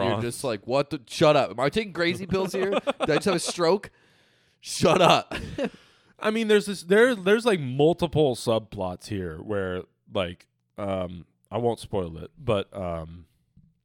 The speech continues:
Speaker 1: yeah, I'm not gonna spoil it. But there's, like, the Amanda Waller subplot.
Speaker 2: Yeah.
Speaker 1: And then
Speaker 2: White Dragon subplot.
Speaker 1: this White Dragon subplot. A vigilante. I wouldn't call it a subplot 'cause he's actually, like, a character in the
Speaker 2: Yeah.
Speaker 1: show now.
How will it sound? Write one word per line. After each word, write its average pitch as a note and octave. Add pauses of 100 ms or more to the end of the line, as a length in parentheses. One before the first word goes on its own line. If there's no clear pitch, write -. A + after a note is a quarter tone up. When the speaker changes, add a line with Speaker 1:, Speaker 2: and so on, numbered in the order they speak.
(540)
Speaker 1:
yeah, G#2
I'm G2
not G2
gonna F2+
spoil E2
it. D2 (380)
But B2+
there's, A#2
like, F#2+ (520)
the A2
Amanda A2
Waller G#2
subplot. A#2 (160)
Speaker 2:
Yeah. G#2 (320)
Speaker 1:
And C3
then A2+ (180)
Speaker 2:
White F#2+
Dragon G2
subplot. G2
Speaker 1:
this G#2
White G#2
Dragon G2
subplot. G2+ (360)
A A#2
vigilante. C3
I C3
wouldn't D3+
call B2
it G#2
a F#2
subplot G#2+
'cause G2
he's F2+
actually, G2
like, E2+
a F2+
character F#2
in F2+
the A2+
Speaker 2:
Yeah. F#2+
Speaker 1:
show G2
now. G2+